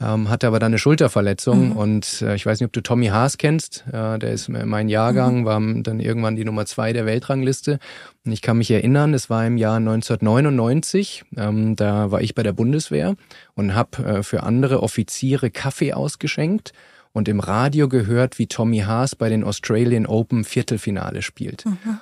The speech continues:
Speaker 1: So, und da hab ich Neid empfunden. Ich wollte es ihm gönnen, aber wenn ich ehrlich bin, hab ich nur Neid empfunden, weil ich hab gesagt, „Dieser Mensch ist jetzt da, wo ich eigentlich
Speaker 2: Mhm.
Speaker 1: sein möchte.“ Und ich war sehr unzufrieden mit meiner Situation.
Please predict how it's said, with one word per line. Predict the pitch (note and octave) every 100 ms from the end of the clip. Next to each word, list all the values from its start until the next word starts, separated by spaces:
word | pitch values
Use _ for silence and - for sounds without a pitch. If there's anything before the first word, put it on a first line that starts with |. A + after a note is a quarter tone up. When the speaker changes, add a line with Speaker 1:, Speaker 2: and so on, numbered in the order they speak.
| _
Speaker 1:
So, | _ G2+
und |
da | G#2
hab | G#2
ich | A2
Neid | G2+ F2+ E2+
empfunden. | - F#2+ - F#2 - G2 -
Ich | A#2 -
wollte | A2 D3 F3+
es | E3
ihm | D3 B2+
gönnen, | B2+ C3 D#3+ D#3+
aber | B2+ A#2
wenn | A2+
ich | A2 G#2
ehrlich | B2+ C#3 -
bin, | C3
hab | A#2
ich | A2
nur | A#2 C3+ D3
Neid | B2+ B2 C3+
empfunden, | G#2+ G2+ A2+ A#2+
weil | A2+
ich | G#2+
hab | A2
gesagt, | - A2+ A2 -
„Dieser | C#3+ E3 D#3
Mensch | C#3+ B2 B2 D3 -
ist | B2
jetzt | B2 -
da, | A#2 A#2
wo | B2+ B2
ich | B2+
eigentlich | G#2+ A2 A2 -
Speaker 2:
Mhm. |
Speaker 1:
sein | G#2 A#2+
möchte.“ | A2+ G2+ -
Und | G#2
ich | G2
war | G#2
sehr | A2 B2+
unzufrieden | B2 A#2+ G#2 - B2
mit | A2+ G2+
meiner | G#2+ B2
Situation. | G#2+ G#2+ A2 G2 - A#2 C3+